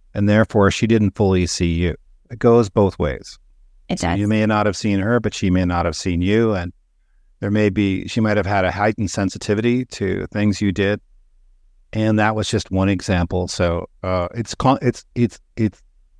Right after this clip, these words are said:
Speaker 1: it's complicated, but what you did that was right was you learned from it. You had a cha-, you could have easily said, "That person, I'm really not happy with her. Let's get her off our team." I mean, you could have reacted negatively, but no, you listened and you said,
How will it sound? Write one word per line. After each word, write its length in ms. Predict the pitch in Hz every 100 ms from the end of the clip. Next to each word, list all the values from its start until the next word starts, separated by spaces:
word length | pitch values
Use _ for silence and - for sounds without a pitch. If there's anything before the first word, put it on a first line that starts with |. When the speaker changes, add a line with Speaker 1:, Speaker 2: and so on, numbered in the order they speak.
| -
Speaker 1:
it's 160 | 117 -
complicated, 580 | 120 117 117 - 90
but 200 | 98 101
what 200 | 120 156 - _ _ _ _
you 300 | 104 101 135
did 280 | 143 110 95
that 80 | 101
was 240 | 101 85
right 340 | 113 131 90 82
was 180 | 92 92
you 140 | 98
learned 300 | 101 113 110
from 200 | - 80
it. 100 | - _ _ _ _
You 160 | 101 98
had 220 | 92 104
a 40 | 101
cha-, 160 | -
you 200 | 101 110
could 120 | -
have 80 | 131
easily 380 | 139 165 156 117
said, 380 | - 90 82 98 _ _ - _ _ - _ - _ - - -
"That 200 | 180 - _ -
person, 500 | 135 147 - 73 92 _ -
I'm 340 | 110 131 110
really 240 | 101 151 113
not 240 | 127 120
happy 260 | 107 113 98
with 140 | 87
her. 140 | 92 92
Let's 160 | -
get 160 | - 120
her 160 | 113
off 220 | 95 110 98
our 140 | 92
team." 300 | - 117 92
I 60 | 104
mean, 120 | 117
you 60 |
could 160 | 117 156
have 80 | 107
reacted 560 | 107 101 110 - 98
negatively, 420 | 101 113 110 92 85
but 200 | 92 101
no, 160 | 117
you 120 | 101
listened 320 | 92 107 107 98
and 60 |
you 120 | 95 90
said, 260 | 92 85